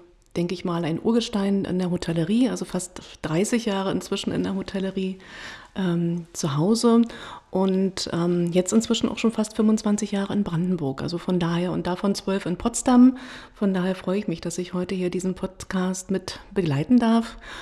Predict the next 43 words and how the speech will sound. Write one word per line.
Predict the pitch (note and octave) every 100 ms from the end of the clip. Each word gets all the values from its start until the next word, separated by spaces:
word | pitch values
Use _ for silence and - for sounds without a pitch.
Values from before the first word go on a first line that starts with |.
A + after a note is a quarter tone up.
| - - -
Und, | F#3+ F#3+ F#3+ F#3 -
ähm, | F#3 F#3 F#3 F#3
ich | - E3
habe | E3+ F3+ F3+ -
alle | F3+ G#3
Etappen | E3+ - G#3 A3+
in | D#3
der | F#3
Hotellerie | F3+ - G3 F#3+ G3 F#3+ - - - -
durchlaufen, | F3+ F3 F3+ A#3+ - F#3+
habe | F3+
also | F3+ F#3 F3+
von | F#3+
der | F#3
Pike | F#3 A#3 A#3 -
auf | F3 -
angefangen | - A#3 B3 - A3 A3+ A3+ - - - - -
und, | G3 G3 F#3+ F#3+ - -
ähm, | F3+ F3+ F3+ F3
war | F3 F3+
also | E3+ F3
dann | F3 F#3
schon | - F#3
mit | F#3
sechsundzwanzig | F#3+ - A3 - G3 G3 F#3+
Jahren | F3+ F3+ F#3+
jüngste | F#3 G#3 G3+
Hoteldirektorin | G3 G3 G3 F#3+ - F#3+ F#3+
in | E3
Berlin, | E3+ E3 A3 D4 D4 - - -
was | G3+ G3
also, | F#3+ F#3+ F#3 F3+ - - - -
ähm, | F3 F3 F3+
mich | F#3 -
damals | F#3 F3+ F#3
sehr, | F#3
sehr | F#3
stolz | - F3 F3+ - -
gemacht | G#3 G3+ -
hat | G3+ G3
und | F#3
natürlich | F3+ F3+ F#3 F3
meine | F3+ F3 F3 E3+